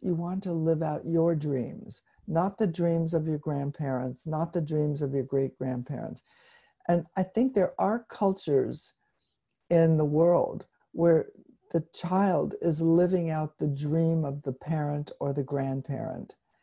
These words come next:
And sometimes that works out, but in many cases, it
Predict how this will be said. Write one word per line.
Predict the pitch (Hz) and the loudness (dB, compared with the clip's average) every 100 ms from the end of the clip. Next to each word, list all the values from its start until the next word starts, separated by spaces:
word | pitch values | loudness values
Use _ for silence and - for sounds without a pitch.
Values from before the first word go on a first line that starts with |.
| _ _ _ _ - | _ _ _ _ -2
And | 156 151 151 - _ _ _ _ - | 2 2 0 -4 _ _ _ _ -20
sometimes | - - 180 233 240 247 247 | -6 2 4 4 2 2 2
that | 208 190 | 2 0
works | 175 170 165 | 2 0 0
out, | 165 151 165 185 - - - | 0 2 2 0 -6 -12 -4
but | 175 - | -4 -4
in | 170 165 | -2 0
many | 165 165 175 | 2 0 -2
cases, | 170 175 165 165 156 151 151 - _ _ _ _ _ _ _ - | -2 -2 -2 -2 -2 0 -2 -8 _ _ _ _ _ _ _ -4
it | 165 156 | -2 -2